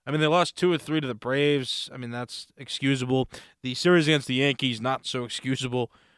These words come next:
Um, one error prevented them from winning that series, so that's kind of unfortunate. And now they have an opportunity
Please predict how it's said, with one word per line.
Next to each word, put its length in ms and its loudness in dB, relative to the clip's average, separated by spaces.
Um, 260 -4
one 300 2
error 320 4
prevented 360 -2
them 120 -2
from 160 -8
winning 220 -2
that 160 -4
series, 380 -6
so 100 -10
that's 240 -6
kind 160 -2
of 80 -4
unfortunate. 680 -6
And 120 -8
now 160 2
they 80 2
have 80 0
an 60 -2
opportunity 540 -4